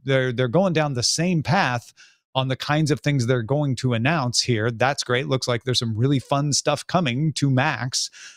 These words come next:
So is it gonna be usable? It's gonna be easy for me to get around. It's gonna look different. It's gonna, it's gonna be different to maneuver and find things. Does it make it easier to find things? Great. Does it make it harder to find things? Bad.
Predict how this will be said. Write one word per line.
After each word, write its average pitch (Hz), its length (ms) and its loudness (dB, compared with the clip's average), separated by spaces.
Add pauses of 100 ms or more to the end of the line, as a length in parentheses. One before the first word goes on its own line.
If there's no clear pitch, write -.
(120)
So 139 420 0
is 151 120 4
it 156 40 2
gonna 135 160 0
be 120 80 -2
usable? 226 540 0 (160)
It's - 80 -20
gonna 139 120 2
be 120 240 -2
easy 175 220 2
for 180 160 -2
me 180 120 2
to 175 60 2
get 170 140 0
around. 202 380 -2
It's - 80 -4
gonna 147 180 2
look 190 380 2
different. 156 440 0 (520)
It's 139 140 2
gonna, 139 420 2
it's 151 140 0
gonna 160 160 2
be 139 140 0
different 170 420 0
to 151 120 2
maneuver 147 560 2
and 135 140 -4
find 208 340 -2
things. 135 240 0
Does 135 160 2
it 156 80 0
make 135 160 -2
it 135 80 -2
easier 170 480 0
to 240 80 2
find 247 320 -2
things? 240 280 0
Great. 156 340 2
Does 120 120 -4
it 127 60 0
make 120 160 0
it 123 60 0
harder 156 260 2
to 170 80 -2
find 180 260 0
things? 185 240 2
Bad. 127 480 0